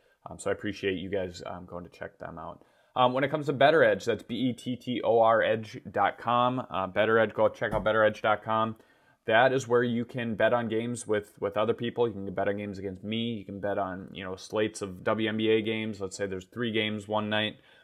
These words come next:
Um, you can, you, uh, you know, I oftentimes run pick'em leagues, um,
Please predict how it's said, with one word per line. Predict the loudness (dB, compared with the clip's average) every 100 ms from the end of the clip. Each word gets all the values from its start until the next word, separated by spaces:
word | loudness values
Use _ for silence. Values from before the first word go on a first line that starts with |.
| -8
Um, | -6 -4
you | -6
can, | -6 -6 -6
you, | -10 -10 -8
uh, | -10
you | -10
know, | -6
I | -2 2
oftentimes | 2 0 -4 -4 -4 -4 -6
run | -4 -4
pick'em | -4 -4 -2 -2
leagues, | -2 -2 -6 -14 _ _ _ _
um, | -8 -8 -8